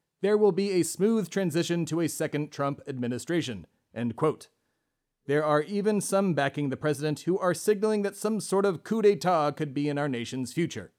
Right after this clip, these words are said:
A coup should be unthinkable in this country, regardless that we have helped several in various nations across the globe in, uh, almost every decade. Ugh, Jesus, maybe we deserve this.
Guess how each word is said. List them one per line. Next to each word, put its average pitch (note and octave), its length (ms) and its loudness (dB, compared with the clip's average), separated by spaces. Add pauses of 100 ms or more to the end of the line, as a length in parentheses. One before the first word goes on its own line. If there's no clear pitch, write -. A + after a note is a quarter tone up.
(880)
A G3 140 6
coup A#3+ 300 0
should F#3 240 4
be F3+ 180 2
unthinkable D3+ 640 0
in B2+ 100 -2
this B2 160 -6
country, D3 380 -2
regardless D#3+ 580 2
that D3 220 0
we D3 240 -2
have B2+ 240 -4
helped - 380 -4 (640)
several C3+ 720 -2
in C3+ 180 -2
various C3 460 0
nations C3 400 -2
across C3 340 -4
the A#2+ 140 -8
globe A#2 420 -4
in, A#2 260 -2 (640)
uh, A2 200 -4 (380)
almost C#3 440 -2
every C3+ 300 -2
decade. A#2 520 -4 (640)
Ugh, A#2 120 -10 (360)
Jesus, A2+ 460 -6 (120)
maybe F#3+ 200 -8
we C#3 120 -8
deserve A#2+ 380 -6
this. - 260 -16